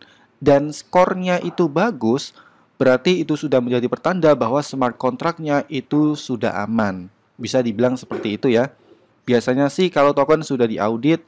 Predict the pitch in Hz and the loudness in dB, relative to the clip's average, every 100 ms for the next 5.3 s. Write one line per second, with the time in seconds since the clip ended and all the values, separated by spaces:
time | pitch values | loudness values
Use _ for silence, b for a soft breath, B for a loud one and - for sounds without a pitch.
0 | b b b 170 165 185 180 165 151 147 | b b b -6 0 0 0 -2 -2 0
1 | 175 170 165 - - 170 - _ 185 185 | -2 -2 -2 -2 -2 -2 -4 _ -4 -2
2 | 185 185 143 131 156 156 - 147 147 - | -2 -6 -6 -2 -2 -2 -2 -2 -2 -6
3 | - 170 165 - 170 165 160 143 - - | -4 -4 -4 -2 2 4 4 2 -2 -10
4 | - 151 151 _ 135 - 123 117 117 127 | -2 -2 -2 _ -6 -2 -2 -2 -2 0
5 | 120 98 | 0 -2